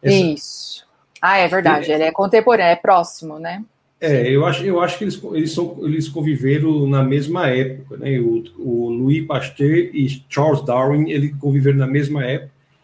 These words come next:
Speaker 1: Então, havia essas duas correntes, né? O Pasteur demonstrando que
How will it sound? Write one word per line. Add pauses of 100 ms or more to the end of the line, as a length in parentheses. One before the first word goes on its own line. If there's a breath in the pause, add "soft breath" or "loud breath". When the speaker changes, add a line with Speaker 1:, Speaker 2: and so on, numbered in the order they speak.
(140)
Speaker 1:
Então,
havia
essas
duas
correntes,
né?
O
Pasteur
demonstrando (500)
que